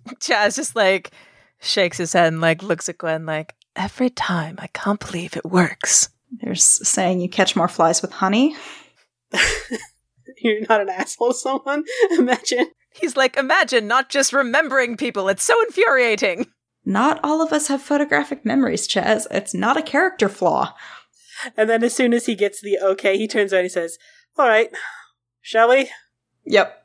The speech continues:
Speaker 2: So we head out to the back. So he ushers everybody that was out in the courtyard back inside, saying something, something, app, tap, whatever.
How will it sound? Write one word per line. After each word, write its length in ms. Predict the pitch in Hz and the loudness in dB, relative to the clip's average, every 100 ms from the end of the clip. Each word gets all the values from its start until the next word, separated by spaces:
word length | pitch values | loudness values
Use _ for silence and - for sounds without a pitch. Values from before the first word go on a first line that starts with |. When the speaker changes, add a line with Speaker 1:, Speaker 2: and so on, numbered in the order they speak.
| - | -18
Speaker 2:
So 460 | - 214 202 190 180 | -6 0 2 2 0
we 360 | 180 190 190 | -2 -2 -2
head 260 | 196 196 190 | 0 0 0
out 260 | - 180 - - - | 2 2 2 -4 -2
to 120 | 226 | -2
the 80 | 185 | 0
back. 280 | 175 175 - | 0 0 -2
So 200 | 165 160 | -4 -4
he 360 | 190 185 160 - | -4 -4 -4 -2
ushers 360 | 165 175 160 | -2 0 -2
everybody 380 | 180 180 151 170 | 0 -2 -2 -2
that 140 | 160 - | -4 -6
was 160 | 175 - | -4 0
out 200 | 175 - | 0 0
in 60 | |
the 60 | 160 | -6
courtyard 440 | - 151 170 160 | -2 -2 0 -2
back 220 | - 131 156 | -2 -4 -4
inside, 600 | 185 - 320 311 294 254 | -4 0 4 4 2 0
saying 320 | 202 180 180 | -2 -2 -2
something, 340 | - 180 170 | -4 -4 -8
something, 340 | 175 160 156 151 | -6 -4 -4 -2
app, 160 | 220 - | -2 -2
tap, 200 | 139 - | -6 -2
whatever. 440 | 160 143 - 143 | 0 2 2 -2